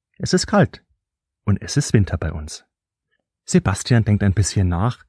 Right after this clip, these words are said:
und dann will er aber noch mal wissen, was da jetzt in diesem Türchen steht. Warum werden jetzt die Tage wieder länger?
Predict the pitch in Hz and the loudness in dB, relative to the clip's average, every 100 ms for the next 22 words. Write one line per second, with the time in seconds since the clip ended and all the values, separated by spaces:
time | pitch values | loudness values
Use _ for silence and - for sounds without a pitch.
0 | _ _ _ - 98 92 104 101 113 - | _ _ _ -6 -4 0 2 4 4 2
1 | 104 101 98 98 92 101 - 127 113 _ | 2 4 4 2 0 -2 2 2 0 _
2 | _ _ _ 98 95 - 104 113 107 104 | _ _ _ -4 -2 0 0 0 -2 -2
3 | 95 87 - 190 - 82 - 80 78 - | -2 -4 -2 -2 -2 -6 -8 -14 -14 -20
4 | _ _ _ _ - 92 127 123 98 110 | _ _ _ _ -6 0 2 4 2 2
5 | 131 104 135 - - 98 - - 101 123 | 2 2 0 -2 -6 -6 -6 -4 -2 0
6 | 113 104 92 90 104 143 80 | 0 0 0 0 2 2 0